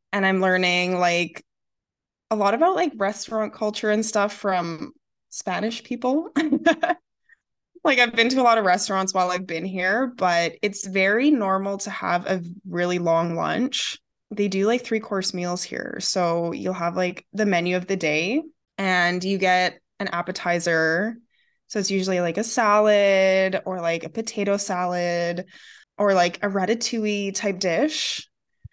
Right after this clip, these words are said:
But it's, like, a full plate. Like, your appetizer is, like, a full plate.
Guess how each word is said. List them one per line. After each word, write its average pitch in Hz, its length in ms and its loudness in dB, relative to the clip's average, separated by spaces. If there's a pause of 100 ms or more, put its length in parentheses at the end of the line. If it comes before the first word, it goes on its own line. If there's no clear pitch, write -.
(480)
But 226 180 2
it's, 214 160 -2
like, 302 140 2
a 370 80 4
full 214 260 0
plate. 185 520 -8 (360)
Like, 196 240 -8
your 196 160 0
appetizer 196 500 0
is, 196 160 -6
like, 196 220 -4
a 185 60 -10
full 180 200 -2
plate. 180 460 0